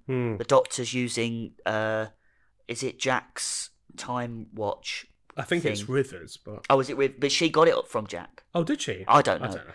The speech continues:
Speaker 2: But anyway, it's one of those, uh, time agent
Speaker 1: Yep.
Speaker 2: thingies. So I like how he keeps going back and
Speaker 1: Yes.
Speaker 2: forth, and
Speaker 1: That is very clever, that
Speaker 2: and,
Speaker 1: bit.
Speaker 2: and, and the stuff in this, this again, like, we see, like, that moment in, um,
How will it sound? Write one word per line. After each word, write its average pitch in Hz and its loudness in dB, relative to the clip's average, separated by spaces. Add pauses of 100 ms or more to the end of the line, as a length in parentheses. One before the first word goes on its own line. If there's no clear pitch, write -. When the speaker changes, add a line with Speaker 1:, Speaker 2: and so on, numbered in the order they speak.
(120)
Speaker 2:
But 143 6
anyway, 131 6
it's 120 -2
one 165 2
of 160 -4
those, 131 2
uh, 117 2
time 123 -2
agent 110 -6 (280)
Speaker 1:
Yep. 117 -6 (240)
Speaker 2:
thingies. 95 -8 (340)
So 117 2
I - 8
like 139 6
how 139 0
he 131 -2
keeps - -10
going 120 0
back 117 -4
and 135 0
Speaker 1:
Yes. 127 4
Speaker 2:
forth, 110 0
and 107 -4 (100)
Speaker 1:
That 131 2
is 165 4
very 170 8
clever, 104 -6
that 135 6
Speaker 2:
and, 135 6
Speaker 1:
bit. - -6
Speaker 2:
and, 139 4
and 143 2
the 147 0
stuff - 2
in 147 -2
this, 143 -4 (440)
this 156 -2 (340)
again, 139 2
like, 123 2
we 127 -4
see, 139 0 (280)
like, 131 6
that 135 2
moment 135 2
in, 127 -4 (340)
um, 120 0